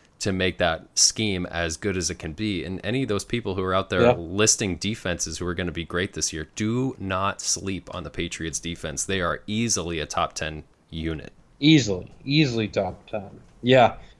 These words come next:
Speaker 2: Uh, I mean, you said it all right there. Just, just a lot of depth and people that, w-, you know,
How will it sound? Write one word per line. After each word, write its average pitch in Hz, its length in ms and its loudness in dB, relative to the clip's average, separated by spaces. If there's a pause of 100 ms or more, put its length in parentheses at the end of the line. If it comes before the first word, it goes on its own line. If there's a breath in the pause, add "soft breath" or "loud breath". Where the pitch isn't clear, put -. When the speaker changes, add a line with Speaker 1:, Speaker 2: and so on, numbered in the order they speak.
(160)
Speaker 2:
Uh, 120 440 8 (400)
I 117 140 -4
mean, 117 160 2
you 117 80 0
said 127 220 6
it 127 60 6
all 127 200 8
right 120 240 4
there. 123 180 6
Just, 120 360 -6
just - 260 -6
a 160 40 -6
lot 160 260 6
of - 80 -12
depth 165 320 0
and 107 160 -2
people 131 240 0
that, 135 100 6
w-, 127 260 0
you 127 220 0
know, 117 240 6